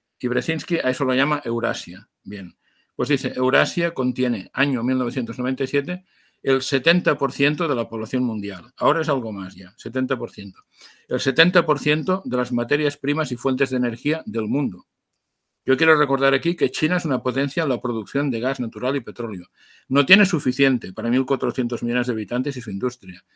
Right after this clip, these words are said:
pero es una potencia productora de gas natural y petróleo. El setenta por ciento está en Eurasia, que sería Hirlan más Inner Crescent. Y además tiene el setenta por ciento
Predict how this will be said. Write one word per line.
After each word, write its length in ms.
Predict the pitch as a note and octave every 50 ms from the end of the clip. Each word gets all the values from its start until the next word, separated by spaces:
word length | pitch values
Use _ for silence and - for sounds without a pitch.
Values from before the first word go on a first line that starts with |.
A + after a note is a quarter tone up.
| _ _ _
pero 80 | - B2
es 60 | C#3
una 160 | C#3+ C3 A2
potencia 420 | A#2+ A#2 - C3 C#3 C3+ - D3+
productora 460 | D3 A#2+ A#2 A2+ G#2+ - - C3 B2+ A#2+
de 80 | A#2
gas 100 | A#2 A#2
natural 280 | A#2+ G2 - A#2+ B2+ B2
y 20 |
petróleo. 440 | A#2 A#2 G#2 G#2 G#2 G2+ F#2+ F#2 - _ _ _ _ _ -
El 100 | A2 G#2
setenta 380 | A#2 A#2+ D3+ D#3+ D3 F#3 D3+
por 100 | C#3+ C3+
ciento 320 | - - D3+ D#3+ D3 D3 C#3
está 380 | - - D#3 D#3+ E3+ F3 - _ _ _ _ _
en 260 | _ B2+ B2 A#2+ A#2 -
Eurasia, 640 | - B2 B2 B2 C3+ C#3 D3 - D#3+ E3 F3 F#3 - -
que 80 | A2+
sería 400 | - C3 A#2+ B2 A#2+ A2+ - - _ _ _ _ _ -
Hirlan 540 | D3+ D#3 D#3 D#3 E3 E3 F3 F3+ F#3 F#3 - _ _ _ _ _
más 280 | B2+ B2 A#2+ - - -
Inner 240 | C#3+ C#3 C#3 B2+ A#2+
Crescent. 400 | - A#2 A2+ - - F#2+ F#2 -
Y 100 | - C3
además 280 | C3 C#3 D#3 E3+ E3 -
tiene 200 | - D3+ C#3 B2+
el 40 |
setenta 460 | - - A#2+ A#2 D3+ D#3 C#3+ D#3 C#3+ -
por 140 | C#3 B2
ciento 500 | - - C#3+ D3+ D3+ D3 F3+ F#3 F#3+ -